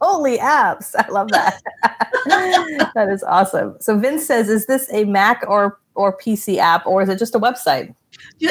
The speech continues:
Speaker 2: it's just web-based.
Speaker 1: It's web-based.
Speaker 2: Uh,
Speaker 1: Okay.
Speaker 2: web-based. They do have a ki-, a kind of a junky app <laughs> that goes with it.
Speaker 1: <laughs> Yeah.
Speaker 2: But again, I, I don't use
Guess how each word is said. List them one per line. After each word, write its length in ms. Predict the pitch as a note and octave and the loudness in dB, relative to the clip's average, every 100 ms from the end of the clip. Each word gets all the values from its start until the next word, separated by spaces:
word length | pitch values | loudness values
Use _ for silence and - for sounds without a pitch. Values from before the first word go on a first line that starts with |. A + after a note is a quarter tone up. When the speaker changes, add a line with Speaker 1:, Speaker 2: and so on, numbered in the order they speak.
| D4 | 0
Speaker 2:
it's 160 | A3+ | 0
just 160 | - C#4 | 0 2
web-based. 640 | C#4 C#4+ G#3+ F3+ - - D4+ | 2 2 2 2 -2 -8 -6
Speaker 1:
It's 100 | - | 0
web-based. 440 | G3+ E3+ C3+ - | 2 2 -2 -6
Speaker 2:
Uh, 40 | F3+ | -4
Speaker 1:
Okay. 200 | F3 C#3+ | -2 2
Speaker 2:
web-based. 500 | A#3+ C#4 C#4 C4 - C4+ | 2 2 2 2 2 -2
They 80 | |
do 200 | C#4 E4 - | 0 0 0
have 300 | F4+ D#4+ C#4 | 0 0 2
a 140 | A#3+ A3 | 0 0
ki-, 180 | - - _ - | -6 -8 _ -8
a 60 | |
kind 300 | - D4 C4+ | -2 2 2
of 80 | A#3+ | 2
a 60 | A3+ | 0
junky 440 | - G#3 G#3 G3 - | 0 0 0 -4 -2
app 280 | D#3+ - | -4 -6
<laughs> 500 | - C#4+ F5+ - - | -4 -2 -2 -6 -4
that 120 | - D4+ | -2 0
goes 280 | C4 A#3+ | 2 2
with 180 | C4+ B3+ | 0 0
it. 140 | C#4 D4 B3 - | -2 -2 -4 -6
Speaker 1:
<laughs> 200 | - - | -10 -4
Yeah. 200 | A3 F3+ | 0 2
Speaker 2:
But 80 | A#3+ | 2
again, 220 | D4 C4+ | 2 2
I, 140 | C4+ C4+ B3+ | 2 0 -4
I 100 | A3+ | -2
don't 280 | C4+ C4 B3+ | -2 0 0
use 240 | B3+ | -2